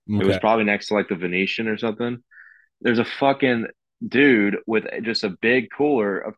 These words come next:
Speaker 1: Corona Light, just sell it, just yelling, "Corona Light right here, ten bucks," or something. I'm like, "Dude, you got nothing else to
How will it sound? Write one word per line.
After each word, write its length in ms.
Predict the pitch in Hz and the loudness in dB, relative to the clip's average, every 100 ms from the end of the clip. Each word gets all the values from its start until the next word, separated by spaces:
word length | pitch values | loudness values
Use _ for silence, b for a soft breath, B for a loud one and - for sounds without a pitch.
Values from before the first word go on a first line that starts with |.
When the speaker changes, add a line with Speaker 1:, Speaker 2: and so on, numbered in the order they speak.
| - | -4
Speaker 1:
Corona 380 | 113 117 135 | -2 0 0
Light, 380 | 127 156 113 - - | 0 0 -2 -4 -8
just 300 | 104 - - | -10 -8 0
sell 260 | 123 139 | 2 2
it, 80 | 135 95 | 0 -6
just 260 | 110 - _ _ _ _ | -12 -14 _ _ _ _
yelling, 280 | 113 135 131 | 0 2 0
"Corona 320 | - 156 170 | 0 2 2
Light 260 | 175 185 165 | 2 2 0
right 200 | 165 170 | 0 -2
here, 360 | 175 170 151 _ _ | -4 -6 -8 _ _
ten 200 | 160 170 | -4 -2
bucks," 400 | 180 175 160 - | -2 -2 -4 -8
or 60 | 123 | -8
something. 420 | 120 110 113 110 - | -4 -4 -4 -8 -8
I'm 100 | 127 | -4
like, 240 | 123 127 | -2 -2
"Dude, 240 | 165 147 - _ | -2 -2 -4 _
you 160 | - 220 | 0 2
got 120 | 202 | 2
nothing 360 | 135 135 151 156 | 2 0 0 0
else 260 | 147 143 | 0 -2
to 120 | - | -6